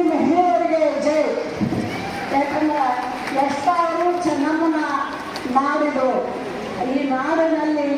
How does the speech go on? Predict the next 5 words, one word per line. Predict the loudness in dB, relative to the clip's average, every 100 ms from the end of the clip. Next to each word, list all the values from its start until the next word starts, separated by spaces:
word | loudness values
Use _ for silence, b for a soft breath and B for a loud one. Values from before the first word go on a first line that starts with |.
| 0
ಶೂರ | 0 2 2 2 0
ವೀರತ್ವವನ್ನು | -2 -2 -2 -2 -2 0 0 0 0 0
ಹೊಂದಿರುವಂತಹ | 0 0 0 0 0 0 0 2
ಭೂಮಿ | 0 2 0
ಇದೆ. | 0 0